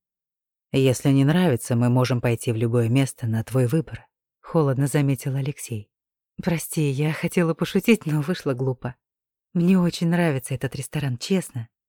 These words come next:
Просто я волнуюсь и несу всякие глупости. И я люблю пельмени». Признание далось мне нелегко, и я немного пожалела, что отказалась от аперитива. «Я тоже волнуюсь»,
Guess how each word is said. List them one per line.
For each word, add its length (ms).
Просто 300
я 400
волнуюсь 720
и 100
несу 300
всякие 420
глупости. 560
И 60
я 260
люблю 320
пельмени». 540
Признание 580
далось 360
мне 80
нелегко, 500
и 120
я 180
немного 400
пожалела, 500
что 160
отказалась 560
от 140
аперитива. 640
«Я 280
тоже 340
волнуюсь», 600